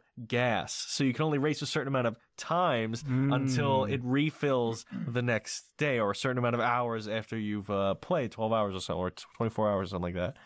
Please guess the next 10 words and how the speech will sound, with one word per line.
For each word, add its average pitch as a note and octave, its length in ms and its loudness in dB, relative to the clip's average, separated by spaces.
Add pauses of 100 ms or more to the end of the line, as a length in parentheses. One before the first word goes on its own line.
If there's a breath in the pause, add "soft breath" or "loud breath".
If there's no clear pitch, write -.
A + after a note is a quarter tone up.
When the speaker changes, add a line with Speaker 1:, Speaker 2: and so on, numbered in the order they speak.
(540 loud breath)
Speaker 1:
And, G#2 380 2
uh, G2 320 2 (420 soft breath)
I A#2+ 60 -2
remember B2 640 0 (100)
during, G#2+ 1080 2 (280 loud breath)
what D3 80 -6
was A#2+ 100 -2
it, F2 100 -2
Hurricane D#3+ 580 -2
Sandy, G2+ 1120 -4